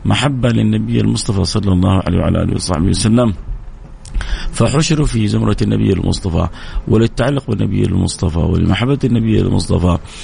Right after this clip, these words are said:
آه، جوانب لا تعد ولا تحصى، وصلات ووصائل لا ت-، يست-، يعني يستطيع الإنسان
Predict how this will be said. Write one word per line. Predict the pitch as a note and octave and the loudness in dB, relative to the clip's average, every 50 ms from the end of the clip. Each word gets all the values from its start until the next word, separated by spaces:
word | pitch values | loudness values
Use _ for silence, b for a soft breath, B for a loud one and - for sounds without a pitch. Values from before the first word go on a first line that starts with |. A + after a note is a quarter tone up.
| B B B B B - | B B B B B -2
آه، | A2 G#2 G2+ G2 F#2+ F#2 F2+ F2+ F2+ F#2 F2+ F2+ F#2 F#2 F#2 F#2 F#2+ F#2+ | 0 2 2 4 2 2 2 0 0 0 -2 -2 -2 -2 -2 0 0 -2
جوانب | F#2 F#2 F#2+ G2+ A2 A#2 B2 B2 A2+ G2 F#2 | 0 0 2 2 2 2 2 0 0 0 2
لا | G2 A2+ A#2 | 2 2 2
تعد | A2+ - - F#2+ F2 A2 G#2+ G#2 G2 G#2 | 0 0 0 0 0 0 -2 -2 -2 -2
ولا | G2+ G2+ A2 A#2+ B2 B2 B2+ B2+ B2+ | 0 0 2 2 2 2 2 2 0
تحصى، | - - G#2 - G2+ - - F2 E2 - - | 0 -2 -4 -4 -4 -2 0 0 2 2 2
وصلات | - - F#2 F2 - - - - - - - - G#2+ G#2+ A2+ A#2 A2+ G#2+ G2+ - - | 2 2 2 2 2 0 0 -2 -2 -2 0 2 2 4 2 2 0 0 -2 -4 -4
ووصائل | G2+ F#2 F2+ F#2 F2+ - - A#2 A2+ A2+ A2 A2 G#2 G2+ G2 - B B B B B B B B | -2 -2 0 0 -2 -2 -2 0 0 0 2 2 0 0 0 -4 B B B B B B B B
لا | - F#2+ F2+ F#2 G2+ G#2+ A2+ A2+ A2+ A2 G#2+ G#2 G#2 G#2 G2+ G2+ F#2+ F#2 F2+ F2+ F2 F2 F2+ - - | -2 2 2 4 4 4 2 2 2 2 0 0 -2 -2 -2 0 0 0 0 0 0 -2 -4 -4 -4
ت-، | |
يست-، | G2 G2 F#2+ F#2 F#2+ G2 F#2+ - - - - - | -4 -2 -2 0 -2 -4 -4 -6 -10 -12 -6 -2
يعني | G2+ F2+ F2+ F#2 | 0 2 2 2
يستطيع | F2+ - - - A#2 G#2+ | 0 -2 -2 -2 0 0
الإنسان | E2+ F#2+ A2 G#2 F#2+ F#2 - A#2 A2+ A2+ A2+ G2+ | 2 2 2 2 2 2 2 2 2 2 2 0